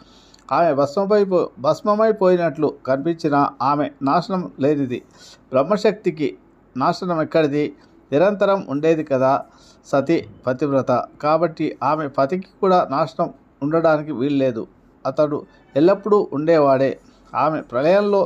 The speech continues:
నాశనం, నాశనం ఉంటే ఈమె కూడా ఆ ప్రళయాగ్నిలో దూకి తనను తాను ఆహుతి చేసుకునేది. ఈమె మాంగల్య బలం చేతనే ఆమె పతి కూడా మహాప్రళయం నుండి రక్షింపబడినాడు. ముకుంద, బ్రహ్మేంద్రాది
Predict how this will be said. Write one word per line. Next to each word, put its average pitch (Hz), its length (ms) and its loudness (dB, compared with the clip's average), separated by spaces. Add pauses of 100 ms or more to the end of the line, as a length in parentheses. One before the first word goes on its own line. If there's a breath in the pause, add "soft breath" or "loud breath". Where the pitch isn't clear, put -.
నాశనం, 160 400 -2 (340)
నాశనం 185 420 -2 (200)
ఉంటే 151 280 0 (680 soft breath)
ఈమె 185 220 2
కూడా 208 300 2 (200)
ఆ 151 120 0
ప్రళయాగ్నిలో 185 800 2
దూకి 170 300 0
తనను 165 360 -2
తాను 185 320 0
ఆహుతి 185 380 2
చేసుకునేది. 127 500 -4 (560 soft breath)
ఈమె 180 200 4
మాంగల్య 202 540 2
బలం 160 280 2 (340)
చేతనే 175 340 0 (160)
ఆమె 156 280 -2
పతి 143 240 0
కూడా 180 280 2 (200)
మహాప్రళయం 170 800 0
నుండి 160 220 -6
రక్షింపబడినాడు. 147 800 -2 (640 soft breath)
ముకుంద, 202 380 -4 (460 loud breath)
బ్రహ్మేంద్రాది 165 840 2